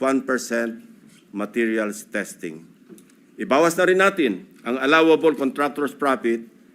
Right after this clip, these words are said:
na eight to eleven, eight to ten percent. Halimbawa, sa one hundred million piso na pondo para sa flood control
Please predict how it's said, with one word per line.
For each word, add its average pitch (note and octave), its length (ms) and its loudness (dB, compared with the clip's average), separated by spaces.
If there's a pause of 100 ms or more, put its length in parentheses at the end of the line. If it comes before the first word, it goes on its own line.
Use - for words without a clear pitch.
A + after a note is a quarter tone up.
na A#2+ 400 0 (400)
eight B2+ 480 -2
to A#2 160 -4
eleven, A2 480 -2
eight C#3+ 240 0
to C3+ 80 -4
ten C3 320 0
percent. G2+ 400 -8 (640)
Halimbawa, D#3 560 4 (640)
sa - 160 -6
one G3 240 6
hundred G3 320 4
million F3+ 320 4 (560)
piso E3+ 320 4
na D3 80 2
pondo A#2+ 560 2 (400)
para D3 160 4
sa C#3+ 160 -4
flood D3+ 240 2
control C#3 340 0